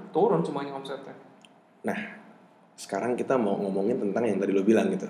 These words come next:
Speaker 2: Lo pivot jadi jualan retail secara online nih. Nah, usaha apa sih yang sudah lo lakukan?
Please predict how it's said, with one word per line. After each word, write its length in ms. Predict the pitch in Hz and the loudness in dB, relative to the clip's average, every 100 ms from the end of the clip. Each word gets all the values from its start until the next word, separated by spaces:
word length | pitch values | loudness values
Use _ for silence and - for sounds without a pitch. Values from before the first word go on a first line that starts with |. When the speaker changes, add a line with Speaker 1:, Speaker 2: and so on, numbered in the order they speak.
| - | 0
Speaker 2:
Lo 100 | 107 | 0
pivot 600 | 104 98 - 135 - - - - - | 2 0 2 2 0 -10 -18 -20 -10
jadi 280 | - 101 104 | -2 0 0
jualan 460 | 98 101 101 98 98 95 - - - | 2 2 2 0 -2 -4 -8 -20 -6
retail 420 | 101 104 98 120 165 - - - - | -4 0 2 2 -2 -6 -16 -20 -2
secara 280 | - 120 | 6 8
online 280 | 127 131 110 95 | 8 8 6 4
nih. 120 | 95 - - - - - | 0 -8 -16 -20 -20 -6
Nah, 100 | 101 | -4
usaha 260 | 107 - 104 | -2 0 2
apa 120 | 104 | 2
sih 120 | 117 | 2
yang 100 | 123 | 2
sudah 120 | 104 95 | 4 4
lo 100 | 92 | 4
lakukan? 500 | 92 92 92 - | 2 0 -2 -4